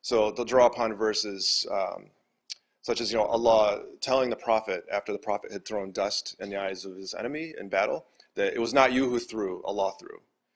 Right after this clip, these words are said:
So they'll look at verses like this and say, "Well, you know, there's this separation between man and God is somewhat artificial." Um, they will also draw upon Sufism, particularly the ecstatic utterances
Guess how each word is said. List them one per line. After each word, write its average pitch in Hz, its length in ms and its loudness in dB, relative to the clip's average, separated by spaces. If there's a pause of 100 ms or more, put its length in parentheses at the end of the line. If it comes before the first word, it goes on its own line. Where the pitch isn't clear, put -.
(200)
So 123 140 0
they'll 127 160 8
look 151 160 8
at 127 80 2
verses 113 260 2
like 107 140 2
this 110 160 0
and 107 80 -6
say, 104 140 -2
"Well, 95 440 -2
you 101 120 -10
know, 92 220 -8
there's 107 220 -6 (160)
this 117 160 -2
separation 120 600 4
between 101 280 -8
man 92 180 -6
and 92 100 -12
God 87 220 -4
is 85 100 -10
somewhat 87 280 -10
artificial." 92 560 -8 (960)
Um, 101 420 2 (140)
they 127 100 2
will 131 200 10
also 127 280 12
draw 107 220 6
upon 101 300 0
Sufism, 127 680 0 (320)
particularly 120 440 0
the 107 80 0
ecstatic 98 540 0
utterances 101 760 -4